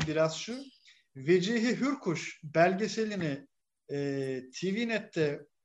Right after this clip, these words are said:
e, izlediniz mi merak ediyorum. E, mesele burada T V Net'te bir belgeselin yapılmış olması, bir belgeselin izlenmiş olması değil arkadaşlar. E, elbette hepimizin maksadı, niyeti, coşkusu,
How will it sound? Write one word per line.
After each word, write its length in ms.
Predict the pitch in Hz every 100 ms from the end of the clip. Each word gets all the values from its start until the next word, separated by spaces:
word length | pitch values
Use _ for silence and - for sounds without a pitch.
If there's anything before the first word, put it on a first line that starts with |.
| _ _ _ _
e, 1040 | 151 147 143 143 139 139 135 135 135 131 131
izlediniz 560 | 190 175 226 233 254 220
mi 280 | 214 240 -
merak 360 | 185 196 180 143
ediyorum. 340 | 120 113 - _ _ _ _ - - _ _ -
E, 180 | 147 139
mesele 600 | 151 185 226 233 240 185
burada 540 | 233 214 214 214 - _
T 220 | - 185 185
V 140 | 202
Net'te 440 | 208 202 - 226
bir 220 | 190 196 180
belgeselin 680 | 185 180 180 190 185 185
yapılmış 480 | 175 170 175 175 -
olması, 540 | 165 160 156 - 156
bir 180 | 156 151
belgeselin 560 | 160 156 151 - 156 156
izlenmiş 800 | 156 139 147 143 160 160 - -
olması 500 | 151 147 147 143 143
değil 240 | 139 151 127
arkadaşlar. 800 | 117 127 123 - 120 107 - _ _ _ - - - _ _
E, 320 | 143 143 139 -
elbette 600 | 202 226 208 202 180 151
hepimizin 720 | 185 190 180 160 156 151 151
maksadı, 760 | 143 160 160 165 147 151 147 143
niyeti, 540 | 151 147 147 151 143
coşkusu, 720 | 139 151 143 - 147 - 143